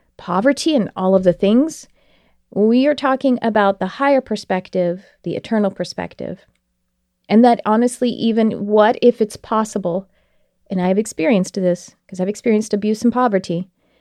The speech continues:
I haven't experienced systemic racism, but I have experienced systemic misogyny. But I just wanna say that what if in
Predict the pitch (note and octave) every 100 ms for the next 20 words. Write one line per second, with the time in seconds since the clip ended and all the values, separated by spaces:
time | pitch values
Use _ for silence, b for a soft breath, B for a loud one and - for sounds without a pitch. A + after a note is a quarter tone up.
0 | _ _ _ _ _ _ E3+ D#3 F3 -
1 | - G#3 F#3 F3+ - - F3 F3+ E3+ A#3
2 | B3 F#3+ F3+ F3 F3+ G#3+ F4 D#4 D4+ -
3 | B3+ A#3 A#3 G#3 - G#3+ G3+ G#3 _ _
4 | _ G#3 G3+ C#4+ A#3 F#3+ F3+ - _ _
5 | _ _ _ _ _ G#3 F#3+ G3+ G3+ A3+
6 | A#3 G#3 G3 - A#3+ F#3+ F#3 G3 G#3 B3
7 | A#3+ - G#3 G3+